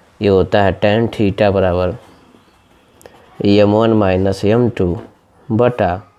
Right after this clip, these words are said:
वन प्लस एम वन into एम टू हो जाएगा, ठीक है। यहाँ मान रख देंगे, एम वन का मान root three है, एम टू का मान ज़ीरो,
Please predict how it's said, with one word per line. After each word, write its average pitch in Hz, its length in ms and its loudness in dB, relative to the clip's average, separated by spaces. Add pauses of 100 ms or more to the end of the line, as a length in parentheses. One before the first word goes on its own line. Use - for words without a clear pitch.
(340)
वन 120 320 0
प्लस 98 440 -4
एम 107 220 -2
वन 98 300 -6 (600)
into 107 240 -2
एम 101 220 0
टू 98 140 -4
हो 98 120 -4
जाएगा, - 360 -10 (600)
ठीक 104 180 0
है। 117 120 0
यहाँ 104 140 0
मान 104 280 0
रख 110 100 2
देंगे, 110 360 0 (420)
एम 113 200 2
वन 127 120 2
का 127 140 -2
मान 120 220 2
root 123 200 0
three 123 280 0
है, 127 200 0 (640)
एम 117 240 4
टू 135 140 2
का 113 160 0
मान 104 220 0
ज़ीरो, 113 340 0